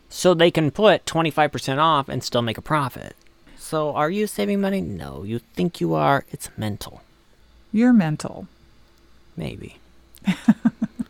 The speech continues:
Speaker 1: And the, uh, the number four, top four lies women tell men, according to Doctor Phil, "I've got a headache."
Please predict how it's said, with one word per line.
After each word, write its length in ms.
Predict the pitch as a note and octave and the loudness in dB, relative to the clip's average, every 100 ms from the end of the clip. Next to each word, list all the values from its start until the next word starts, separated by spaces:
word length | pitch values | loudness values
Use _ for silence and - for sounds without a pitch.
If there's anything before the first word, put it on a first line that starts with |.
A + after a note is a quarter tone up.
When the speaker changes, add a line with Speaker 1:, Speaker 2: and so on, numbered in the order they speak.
| _ - | _ -2
Speaker 1:
And 400 | G3+ G3+ G3 F#3+ | 2 2 2 2
the, 220 | F#3+ F3+ - F#3+ | 2 0 -2 2
uh, 840 | F3 E3+ E3+ E3 E3 D#3+ B2+ - - _ | 2 4 2 2 2 0 -2 -8 -20 _
the 380 | E3 D#3+ E3+ F3 | -16 -10 -4 -2
number 240 | F3+ F3+ D#3 | 2 2 0
four, 400 | - G3 F3 E3+ | 0 2 2 2
top 420 | - - E3 - | -2 2 2 2
four 220 | E3 D3+ | 2 2
lies 300 | D3 D3 C#3+ | 2 0 0
women 200 | D3 D3 | -2 -2
tell 220 | C3+ C#3+ | 0 0
men, 380 | C#3 C#3+ D3+ C#3+ | 2 4 4 2
according 340 | C#3+ D3 C#3+ C3+ | -2 0 0 0
to 80 | |
Doctor 360 | C3+ C#3+ C#3 B2+ | 0 0 0 -4
Phil, 440 | - E3 D3+ D3+ - - - - _ - - - | 0 4 4 2 -4 -20 -20 -20 _ -20 -20 -10
"I've 160 | D#3+ E3 | -8 -4
got 140 | D3+ | -6
a 40 | A2+ | -6
headache." 680 | - G#2+ G2+ A#2 - - | -6 -6 -6 -10 -16 -20